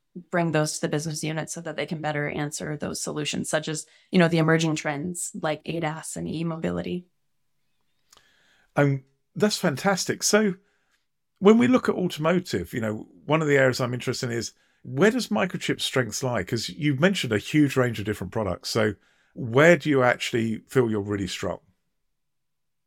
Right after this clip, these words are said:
Speaker 1: So there's certain, um, areas within a vehicle that are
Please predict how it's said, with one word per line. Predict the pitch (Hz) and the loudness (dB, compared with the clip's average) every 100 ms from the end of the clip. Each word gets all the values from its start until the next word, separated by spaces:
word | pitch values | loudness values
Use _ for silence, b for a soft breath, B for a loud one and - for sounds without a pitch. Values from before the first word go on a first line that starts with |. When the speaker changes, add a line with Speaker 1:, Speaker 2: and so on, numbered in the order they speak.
| _ - | _ -4
Speaker 1:
So | 277 277 | -2 0
there's | 269 254 | 0 0
certain, | - 262 277 - - 262 - | 2 2 0 -6 -18 -14 -2
um, | 208 196 180 170 - | 4 4 4 0 -2
areas | 180 185 185 180 | 2 2 0 -2
within | 180 175 170 | -2 0 0
a | 165 | 2
vehicle | 156 156 160 160 165 | 0 0 -2 -4 -4
that | 165 151 147 - | 2 4 4 0
are | 156 156 151 | -2 0 0